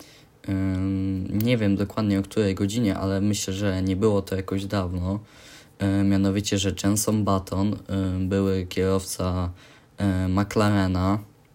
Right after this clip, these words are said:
y, jak i również Williamsa, właśnie wraca do Williamsa jako, y, starszy doradca. Mm, ostatnio, jak widać,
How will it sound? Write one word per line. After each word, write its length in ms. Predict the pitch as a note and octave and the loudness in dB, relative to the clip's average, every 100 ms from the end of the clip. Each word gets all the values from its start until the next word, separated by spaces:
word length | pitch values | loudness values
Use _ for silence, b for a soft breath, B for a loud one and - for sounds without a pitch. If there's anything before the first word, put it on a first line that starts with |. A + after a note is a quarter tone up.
| _ _ - - - - | _ _ -20 -20 -12 -4
y, 280 | G#2+ G2 G2 | 0 2 2
jak 240 | G2 - | 0 0
i 60 | G#2+ | 0
również 400 | G2+ G2+ G2 - | 2 2 0 -2
Williamsa, 840 | A2 G#2+ G2+ F#2+ G2+ - - A2+ B B B B - G2 | -2 0 0 0 -2 -2 -4 -4 B B B B -10 -2
właśnie 400 | G2+ G2 G2+ G#2 | 0 0 0 2
wraca 340 | G#2+ G#2+ G#2 | 0 0 -2
do 160 | G#2 G2+ | 0 2
Williamsa 640 | G2+ G2 F#2+ G#2 - G2+ | 2 2 2 0 0 0
jako, 600 | F#2+ G2 - G2+ G2 G#2 B B - G#2 G2 G2+ | 0 -2 -2 0 0 -2 B B -4 2 4 4
y, 40 | |
starszy 480 | F#2 - G#2+ G#2+ G#2 | 2 2 2 2 0
doradca. 680 | G#2 G2 G2+ F2+ - - - - | 2 2 2 0 -4 -6 -10 -8
Mm, 320 | G2+ F#2+ F#2+ F#2 - - | -4 -2 -2 -6 -14 -10
ostatnio, 440 | G#2 - G2+ - G#2 | -8 -2 -2 0 0
jak 160 | G2 | 0
widać, 480 | G2+ F#2+ F#2 F#2+ | 0 0 0 -4